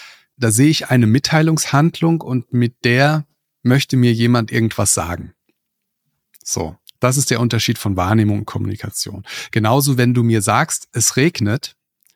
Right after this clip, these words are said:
dann ist es für mich ja mehr als diese Information, dass es regnet. Das sehe ich aus, wenn ich, auch wenn ich aus dem Fenster gucke, sondern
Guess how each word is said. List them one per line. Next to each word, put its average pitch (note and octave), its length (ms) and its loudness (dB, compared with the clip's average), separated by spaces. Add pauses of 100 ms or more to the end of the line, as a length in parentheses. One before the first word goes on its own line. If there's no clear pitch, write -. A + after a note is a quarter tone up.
(480)
dann A#2 160 -2
ist B2+ 160 -4
es A#2 120 -4
für - 120 0
mich B2+ 220 0
ja A2 100 0
mehr C3 300 4
als B2+ 160 -2
diese A#2 200 -2
Information, A2+ 640 0
dass G2+ 140 -2
es G2 140 -6
regnet. B2+ 280 2
Das G#2+ 120 0
sehe B2+ 100 4
ich C3 140 0
aus, A2 160 -2
wenn A2+ 80 0
ich, - 200 -6
auch A2+ 160 0
wenn A2+ 120 2
ich - 100 -6
aus A2 80 -6
dem G2+ 80 -8
Fenster C3+ 320 0
gucke, C3 240 0
sondern A2 360 0